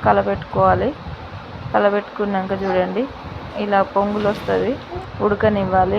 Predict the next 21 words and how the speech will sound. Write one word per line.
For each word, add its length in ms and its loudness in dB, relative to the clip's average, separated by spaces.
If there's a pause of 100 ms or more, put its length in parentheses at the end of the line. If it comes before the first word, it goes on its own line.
(140)
ముక్క 240 -4
అయితే 160 4
ఇరగదు. 300 6
తర్వాత 260 4 (100)
నేనైతే 400 0 (540)
దంచి 300 2
పెట్టుకున్న 400 0 (100)
మసాలా 440 2
ఉంది 220 -4
కదా, 180 4 (920)
మెంతులు, 440 4 (100)
జీలకర్ర, 440 4 (220)
ఓమ 140 6 (440)
వేసేసుకొని 720 0 (1800)
దంచుకోండి, 640 2 (100)
ప్రిపేర్ 340 0
చేసుకోండి, 500 -2
బాగుంటుంది. 600 4 (800)
వేసేసుకుంటున్నా. 920 -2 (120)
వేసేసుకొని 720 0 (680)
స్టవ్ 300 4